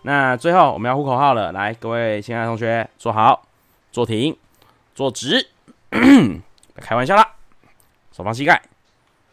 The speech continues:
嗯，眼睛看前面。无论英灵口灵，只要会拎的，都是好零，无视也并非坏事，只是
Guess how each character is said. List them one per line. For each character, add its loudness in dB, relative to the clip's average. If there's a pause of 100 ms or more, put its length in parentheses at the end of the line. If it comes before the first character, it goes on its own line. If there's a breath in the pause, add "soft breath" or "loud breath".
(160)
嗯， -10 (100)
眼 -12
睛 -8
看 -4
前 -6
面。 -4 (2500 soft breath)
无 2
论 4
英 2
灵 0
口 -4
灵， -10
只 -16
要 -2
会 -4
拎 -4
的， -4 (260)
都 -2
是 -8
好 -10
零， -14 (260 soft breath)
无 -2
视 -4
也 -10
并 -8
非 -6
坏 -2
事， -14 (120)
只 -16
是 -10